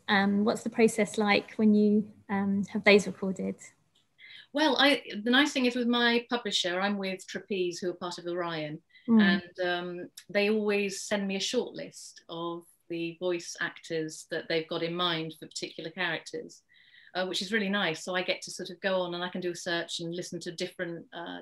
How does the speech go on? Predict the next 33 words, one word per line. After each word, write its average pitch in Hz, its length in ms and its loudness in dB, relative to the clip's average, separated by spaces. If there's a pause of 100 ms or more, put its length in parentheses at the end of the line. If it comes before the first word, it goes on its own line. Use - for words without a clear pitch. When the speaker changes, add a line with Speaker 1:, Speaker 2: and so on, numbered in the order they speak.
Speaker 2:
different 190 240 -8
stories 175 360 0
that 170 120 -12
they've 165 220 -6
narrated. 170 560 -8 (560)
Um, 170 260 -6
and 240 140 2
that's 320 200 2
re-, 294 160 2
that's 285 200 -2
a 240 40 -2
really 247 160 2
nice 233 260 0
thing. 190 340 -2
And, 190 220 -8 (140)
and 226 80 2
actually, 226 460 2
they've 220 220 2
never 220 440 2 (120)
sent 208 320 -6
me 196 320 -6 (160)
anybody 185 680 -4
who 185 300 0 (100)
hasn't, 180 360 -8 (720)
you 202 100 -6
know, 180 140 -6 (120)
quite 175 280 0
matched 185 440 0
my 175 280 -2
own 214 180 8
Speaker 1:
Mm. 190 160 2
Speaker 2:
idea 170 340 -2
of, 160 120 -6